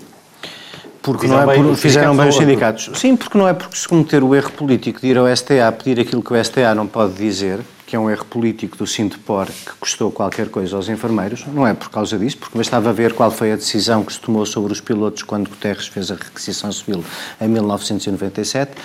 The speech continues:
Speaker 1: Aliás, a requisição civil é um instituto de mil novecentos e setenta e quatro que tem dois objetivos. Nós aqui falámos só de um, que é o de não se estarem a cumprir os serviços mínimos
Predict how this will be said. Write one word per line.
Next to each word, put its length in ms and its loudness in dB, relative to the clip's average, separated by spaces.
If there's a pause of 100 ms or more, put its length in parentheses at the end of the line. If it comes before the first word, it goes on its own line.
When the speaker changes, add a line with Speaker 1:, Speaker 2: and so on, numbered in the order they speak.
(260)
Speaker 1:
Aliás, 220 -2
a 60 -4
requisição 440 -4
civil 380 -2
é 60 0
um 80 0
instituto 560 -2
de 40 -2
mil 160 2
novecentos 460 -2
e 60 -6
setenta 320 -6
e 20 0
quatro 400 0
que 140 -20
tem 260 2
dois 220 4
objetivos. 580 2
Nós 180 -2
aqui 300 -2
falámos 440 2
só 140 4
de 80 0
um, 120 4
que 120 -4
é 60 2
o 160 2
de 160 2
não 160 4
se 80 -4
estarem 380 2
a 40 0
cumprir 380 2
os 140 0
serviços 400 -2
mínimos 480 0